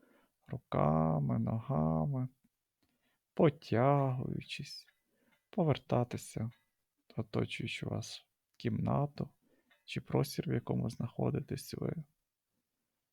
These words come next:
І ще можна трошки буде відпочити стільки, скільки вам буде потрібно. І потім повертатись до того, що ви планували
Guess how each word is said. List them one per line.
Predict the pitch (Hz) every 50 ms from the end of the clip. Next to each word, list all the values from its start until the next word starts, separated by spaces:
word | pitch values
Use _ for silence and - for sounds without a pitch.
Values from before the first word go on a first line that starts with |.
| _ _ _ _ _ _ _ _ _ _ _ _ _ _ _ _ _ _ _ _ _ _ _ _ _ _ _ _ _ _ _ _ _ _ _ _ _ _ _ _ _ _ _ _
І | 226 160 135
ще | - - 131 117
можна | 107 107 110 - - 107 110 117 -
трошки | - - 120 - - - -
буде | - 123 120 -
відпочити | 147 117 - _ - - - - - 190 196 180 151
стільки, | 143 - - - 151 147 147 - - -
скільки | - - - - - - -
вам | 120 117 117 -
буде | - - 147 -
потрібно. | - - - 127 - - - - - - - - - 123 117 120 120 - _ _ _ _ _ _ _ _ _ _ _ _ _ _ _ _ _ _ _ _ _ _ _ _ _ _ _ _ _ _ _ _ _ _ _ _ _ _ _ _ _ _ _ _ _ _ _ _ _ _ _ _ _ _ _ _ _ _ _ _ _
І | 156
потім | 143 - - - 160 - - 117 110
повертатись | - 107 110 113 - - - 113 110 - 120 123 117
до | - 131
того, | 131 - 180 170 151 139 113
що | - - - 180 156
ви | 143 -
планували | - - - - 107 104 101 104 101 101 110 120 123 113 - 120